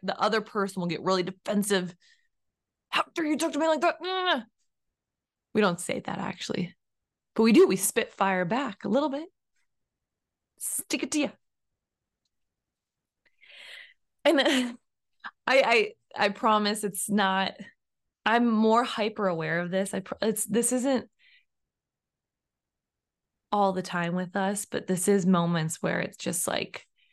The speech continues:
I don't wanna be like that. And two,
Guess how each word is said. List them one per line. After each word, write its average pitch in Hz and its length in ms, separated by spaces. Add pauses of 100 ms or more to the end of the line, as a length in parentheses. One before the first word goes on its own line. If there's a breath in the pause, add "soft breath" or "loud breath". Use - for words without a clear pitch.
(440)
I 233 120
don't 277 140
wanna 269 200
be 240 160
like 285 240 (120)
that. - 280 (2250)
And 277 420
two, 285 480